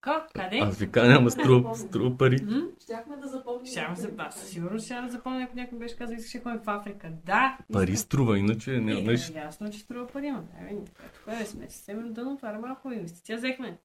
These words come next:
Speaker 2: М.
Speaker 1: Според
Speaker 2: Па-
Speaker 1: всички, между другото, инвестицията, някои човека ме питаха какво ще правя аз с тези пари. Все едно са ми влезли в банковата сметка. Хората не знаят какво
Speaker 2: А,
Speaker 1: е
Speaker 2: на м-
Speaker 1: инвестиционен фонд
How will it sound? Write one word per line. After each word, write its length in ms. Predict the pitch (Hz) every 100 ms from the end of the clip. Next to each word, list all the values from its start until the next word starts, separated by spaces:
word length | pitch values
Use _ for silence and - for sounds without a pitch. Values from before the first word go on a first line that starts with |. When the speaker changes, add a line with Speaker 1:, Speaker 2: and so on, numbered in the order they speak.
| _ -
Speaker 2:
М. 240 | 87 82 - - - _ - - -
Speaker 1:
Според 180 | 214
Speaker 2:
Па- 60 | 202
Speaker 1:
всички, 460 | 254 - 233 226 208
между 200 | 208 214
другото, 200 | 220 214
инвестицията, 800 | 208 202 208 - 196 185 165 - _ _ _ _ - _ 104 196
някои 280 | 208 208
човека 280 | - 208 208
ме 60 | 220
питаха 320 | 220 - 240
какво 260 | - - 214
ще 140 | -
правя 240 | 208 208 202
аз 200 | 196 196
с 60 | -
тези 220 | 180 170
пари. 240 | 165 151 - _
Все 160 | - 196
едно 300 | 202 202 - 165 170
са 140 | 208
ми 80 | 196
влезли 260 | 196 196 180
в 40 | 175
банковата 320 | 185 175 170
сметка. 260 | 147 - _ _ 202 202
Хората 260 | 226 220 220
не 60 |
знаят 200 | 208 208
какво 120 | 196 95
Speaker 2:
А, 40 |
Speaker 1:
е 0 |
Speaker 2:
на 60 | 85
м- 60 |
Speaker 1:
инвестиционен 400 | 85 202 190 175
фонд 160 | 165